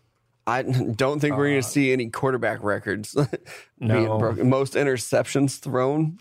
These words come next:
Speaker 1: in a season.
Speaker 3: Peyton Manning threw, like, thirty or something, so I don't know. Um,
Speaker 1: Daniel Jones is the next
Speaker 3: I,
Speaker 1: Eli.
Speaker 3: I, realistically, I think that Devin White could set the rookie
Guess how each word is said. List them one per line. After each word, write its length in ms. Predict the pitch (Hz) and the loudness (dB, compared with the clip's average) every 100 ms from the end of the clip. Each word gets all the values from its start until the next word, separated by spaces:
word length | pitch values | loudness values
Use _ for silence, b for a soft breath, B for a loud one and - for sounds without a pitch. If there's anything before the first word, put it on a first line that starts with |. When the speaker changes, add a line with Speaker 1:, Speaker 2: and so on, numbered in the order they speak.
| - | -2
Speaker 1:
in 120 | 147 | 0
a 60 | 156 | 0
season. 580 | - 165 160 196 208 | 4 4 4 2 0
Speaker 3:
Peyton 220 | 214 208 127 | 0 0 0
Manning 260 | 165 123 | -2 -2
threw, 120 | 101 | 0
like, 180 | 98 113 | 0 -2
thirty 480 | - - - 120 95 | -8 -6 -2 0 -2
or 80 | 78 | -4
something, 340 | - 101 98 101 | -6 -8 -8 -4
so 100 | 117 | -2
I 80 | 131 | 0
don't 120 | 107 | 0
know. 280 | 104 104 131 | -2 -2 -2
Um, 220 | 131 127 123 | 0 2 2
Speaker 1:
Daniel 260 | 151 165 | 0 0
Jones 320 | 135 165 180 | 2 2 4
is 140 | 131 120 | 2 0
the 100 | 127 | 2
next 300 | 127 135 - | 2 0 -2
Speaker 3:
I, 100 | 151 | -2
Speaker 1:
Eli. 320 | 151 165 117 123 | 0 0 0 -2
Speaker 3:
I, 320 | 156 190 202 - - - | -2 0 0 -2 -8 -4
realistically, 800 | 185 202 220 180 - 139 131 - - | 2 4 4 2 0 0 0 -2 -4
I 140 | 151 | 0
think 180 | 151 180 | 2 2
that 160 | 160 123 | 2 2
Devin 360 | 139 139 135 | 0 0 -2
White 340 | 113 135 135 - | -2 -2 -4 -2
could 160 | 139 | -2
set 240 | - 135 120 | 0 -2 2
the 80 | 131 | 0
rookie 560 | 117 120 - 117 107 | 2 0 2 2 0